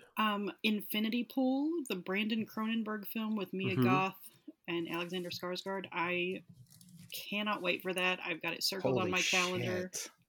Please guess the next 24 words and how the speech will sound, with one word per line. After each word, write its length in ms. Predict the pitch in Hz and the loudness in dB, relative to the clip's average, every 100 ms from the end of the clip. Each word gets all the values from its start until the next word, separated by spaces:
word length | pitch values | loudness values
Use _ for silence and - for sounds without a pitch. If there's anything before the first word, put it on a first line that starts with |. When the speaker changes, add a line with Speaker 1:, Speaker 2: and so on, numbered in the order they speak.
| _ _ - | _ _ -6
Speaker 1:
I 100 | 190 | -2
am 220 | 180 170 156 | 0 0 0
very 240 | 165 160 | 2 2
excited 380 | 160 - 160 156 - | -2 -6 -8 -10 -10
for 80 | 170 | -10
that 120 | 147 | -8
one. 140 | 156 - - - _ - | -10 -12 -20 -20 _ -4
Speaker 3:
That 140 | 131 | -4
sounds 260 | 131 120 104 | 0 0 0
amazing. 680 | 107 104 104 104 101 104 120 | -2 -2 -2 -4 -6 -8 -6
Speaker 1:
Mm-hmm. 320 | 165 151 151 143 - _ _ _ _ _ _ - | -6 -4 -4 -6 -12 _ _ _ _ _ _ -8
That's 200 | 185 - | -6 -2
my 60 | 208 | 0
Speaker 2:
You 80 | 190 | 2
Speaker 1:
number 160 | 180 170 | 2 4
Speaker 2:
had 140 | 113 | 6
Speaker 1:
one. 100 | 107 113 | 6 8
Speaker 2:
me 80 | 113 | 8
at 100 | 113 | 8
Mia 240 | 110 101 | 4 4
Goth. 340 | - 85 90 | 0 -4 -4
Speaker 1:
Yeah, 180 | 180 165 - | -2 0 0
exactly, 640 | 170 151 156 - 175 185 - | -2 0 -4 -6 -16 -8 -6
exactly. 560 | 165 160 156 - 170 | -4 -6 -10 -12 -18